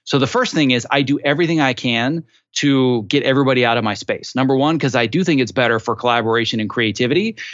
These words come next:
Number two, you know, referring back to the beginning of the podcast and being introverts, just let me do my thing and get out of my room, right? So that, that's, that's the first thing that I'll do. But then the, the second is that I will do my best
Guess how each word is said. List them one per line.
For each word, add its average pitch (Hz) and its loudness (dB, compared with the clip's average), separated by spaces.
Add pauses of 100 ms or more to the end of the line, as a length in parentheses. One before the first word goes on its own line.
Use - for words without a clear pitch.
(120)
Number 139 2
two, 147 0 (220)
you 123 0
know, 107 0
referring 120 0
back 113 0
to 123 -4
the 104 -6
beginning 120 0
of 113 -2
the 107 0
podcast 117 0
and 117 -2
being 110 0
introverts, 147 0 (260)
just 175 2
let 226 2
me 220 2
do 202 4
my 180 2
thing 165 2
and 143 2
get 147 2
out 139 2
of 127 -2
my 120 0
room, 98 -6 (180)
right? 123 2 (560)
So 139 2
that, 147 0
that's, 156 -2
that's 151 -2
the 143 -6
first 156 -2
thing 139 -2
that 117 0
I'll 104 0
do. 104 -4
But 113 -4
then 143 2
the, 131 2
the 120 0
second 180 0
is 107 -2 (400)
that 131 0 (140)
I 139 2
will 156 0
do 127 -2
my 196 0
best 117 -2